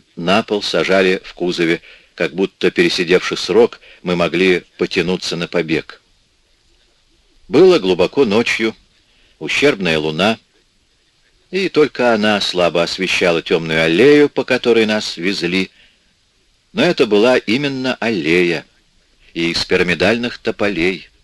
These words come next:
Вот так ссылка. Да мы не в Крыму ли? Конец февраля, у нас на Иртыше сейчас лють,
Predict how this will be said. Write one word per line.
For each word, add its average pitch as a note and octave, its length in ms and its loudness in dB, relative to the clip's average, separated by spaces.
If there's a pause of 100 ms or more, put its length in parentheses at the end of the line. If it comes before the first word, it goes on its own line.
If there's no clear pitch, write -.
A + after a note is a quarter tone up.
(300)
Вот F#2+ 240 0 (140)
так - 200 -4
ссылка. F2+ 800 -4 (640)
Да G#2 140 0
мы G#2+ 140 2
не A2 100 2
в - 120 -10
Крыму G#2+ 420 0
ли? D2+ 240 -6 (880)
Конец F2+ 380 -2
февраля, F2 640 0 (840)
у E2+ 100 -4
нас F#2 260 0
на F#2 120 -2
Иртыше F#2 500 0
сейчас E2+ 540 -2
лють, A#2 500 0